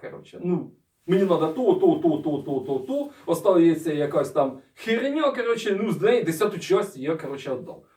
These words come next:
Ну, а які проблеми, короче? Мене всі обдирають». Він каже, «Ну,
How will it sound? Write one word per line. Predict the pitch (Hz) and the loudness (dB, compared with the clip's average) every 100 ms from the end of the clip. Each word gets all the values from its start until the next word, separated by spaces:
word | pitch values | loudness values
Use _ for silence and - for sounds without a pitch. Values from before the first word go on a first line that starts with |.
| - | 0
Ну, | 170 143 | 0 0
а | - 175 170 | 0 2 4
які | 165 180 175 | 2 0 -4
проблеми, | 147 151 - - - - | -6 -6 -8 -12 -14 -18
короче? | - - - - _ | -20 -20 -20 -20 _
Мене | 156 185 190 | 0 0 0
всі | - 214 | -2 -2
обдирають». | - 156 139 - - _ _ _ _ _ _ _ _ - 113 - - _ | 0 0 -4 -6 -16 _ _ _ _ _ _ _ _ -14 -14 -16 -20 _
Він | 175 | -6
каже, | 170 160 147 | 0 2 2
«Ну, | 247 240 | 0 -2